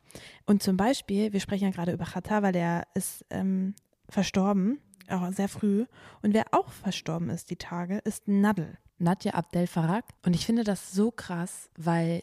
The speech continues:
diese Frau, das ist die Ex-Frau oder Ex-Freundin von Dieter Bohlen gewesen. Und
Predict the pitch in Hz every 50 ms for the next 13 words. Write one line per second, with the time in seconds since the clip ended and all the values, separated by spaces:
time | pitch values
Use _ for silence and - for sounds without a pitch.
0 | - - - 190 175 180 170 - - - 185 180 175 170 170 170 - - 165 185
1 | - - - - - 185 170 - - - - - - - - 160 151 151 165 208
2 | 277 320 - _ - 180 165 - - - - - - - - 175 175 180 170 151
3 | 156 170 180 - 185 170 165 165 - 175 160 160 160 165 160 156 151 - - 139
4 | 139 135 143 151 175 220 262 269 - - - - - - - - - - - _
5 | _ _ _ _ _ - - 185 180 175 - -